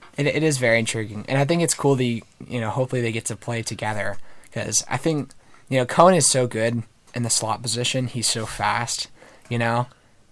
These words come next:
and him, I think him and Brandon complement each other in their styles of play, and I think that would be a really good ass-, that, those are a couple of amazing assets that Slippery Rock will be able to use.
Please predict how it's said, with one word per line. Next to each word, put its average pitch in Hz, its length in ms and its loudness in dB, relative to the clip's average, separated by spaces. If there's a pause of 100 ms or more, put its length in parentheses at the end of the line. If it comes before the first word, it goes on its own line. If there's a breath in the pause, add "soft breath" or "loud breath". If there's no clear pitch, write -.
(120)
and 120 440 2 (440 soft breath)
him, 156 480 0
I 135 80 4
think 160 200 0
him 151 160 -2
and 147 140 2
Brandon 117 400 0
complement 127 540 -2
each 131 180 -4
other 139 380 0 (100)
in 117 140 -2
their 110 160 -4
styles 110 440 0
of 104 120 -8
play, 113 340 -4 (580 soft breath)
and 113 280 -2
I 117 100 -2
think 120 220 -4
that 113 80 0
would 110 80 -2
be 110 120 -2
a 107 60 -2
really 107 300 -4
good 104 240 -6
ass-, 104 300 -2 (280)
that, 160 200 0
those 170 180 4
are 151 200 4
a 131 60 -6
couple 143 320 2
of 117 180 0
amazing 120 460 0
assets 107 460 -2
that 104 220 -6 (200)
Slippery 117 320 -2
Rock 104 240 -2
will 104 80 -10
be 110 80 -6
able 107 160 -6
to 101 60 -10
use. 107 360 -6